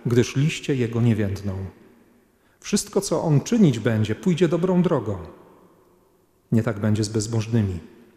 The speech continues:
Nie tak będzie. Będzie jak ze śmieciami, które wiatr zmiata z powierzchni ziemi. Dlatego bezbożni nie ostoją się na sądzie, ani występni na naradzie sprawiedliwych.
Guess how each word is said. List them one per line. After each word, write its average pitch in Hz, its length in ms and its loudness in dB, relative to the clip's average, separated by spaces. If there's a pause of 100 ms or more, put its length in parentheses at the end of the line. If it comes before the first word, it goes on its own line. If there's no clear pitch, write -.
Nie 127 120 4
tak 127 200 -6
będzie. 95 320 -6 (760)
Będzie 190 220 0
jak 151 180 -2
ze 139 120 -4
śmieciami, 143 580 0
które 110 280 -2
wiatr 117 500 -4
zmiata 139 460 -2
z - 80 -6
powierzchni 120 580 0
ziemi. 107 340 0 (340)
Dlatego 131 320 0
bezbożni 131 600 4
nie 135 240 6
ostoją 117 580 0
się 113 160 -4
na 110 120 -2
sądzie, 113 480 -2 (360)
ani 110 200 2
występni 131 680 0 (240)
na 120 100 0
naradzie 113 420 0
sprawiedliwych. 110 880 -4